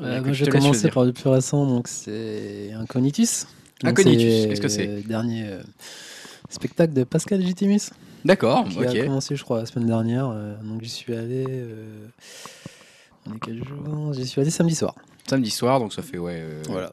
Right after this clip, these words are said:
Speaker 2: quelques jours que tu y allais, là.
Speaker 1: Et du coup, c'était un rêve de gosse parce que j'ai jamais vu les Inconnus sur scène.
Speaker 2: Ouais, moi non
Speaker 1: Donc,
Speaker 2: plus.
Speaker 1: du coup, euh,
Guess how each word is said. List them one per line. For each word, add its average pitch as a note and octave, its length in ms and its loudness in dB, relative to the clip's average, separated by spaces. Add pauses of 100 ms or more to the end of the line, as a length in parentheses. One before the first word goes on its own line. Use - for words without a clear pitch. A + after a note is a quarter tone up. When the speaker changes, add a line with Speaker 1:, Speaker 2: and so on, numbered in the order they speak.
Speaker 2:
quelques A#2+ 180 -2
jours G#2 160 -2
que G#2 80 -4
tu - 160 -6
y F#2 60 -2
allais, C#3+ 160 -2
là. F3+ 160 -4
Speaker 1:
Et A2+ 300 -2
du A2+ 100 -12
coup, - 80 -20
c'était - 140 -12
un G2+ 40 -4
rêve D3 140 0
de B2+ 100 0
gosse F3+ 160 4
parce - 160 -8
que B2 100 -4
j'ai A2 160 -4
jamais G3 220 2
vu G3 80 2
les F3+ 140 4
Inconnus E3+ 280 0
sur D3 140 -6
scène. D3+ 320 -2
Speaker 2:
Ouais, F#2 240 -4
moi A#2+ 120 0
non - 100 0
Speaker 1:
Donc, A#2+ 120 -4
Speaker 2:
plus. A#2 120 -2
Speaker 1:
du A#2 120 -4
coup, C#3 240 -6
euh, A#2 100 -2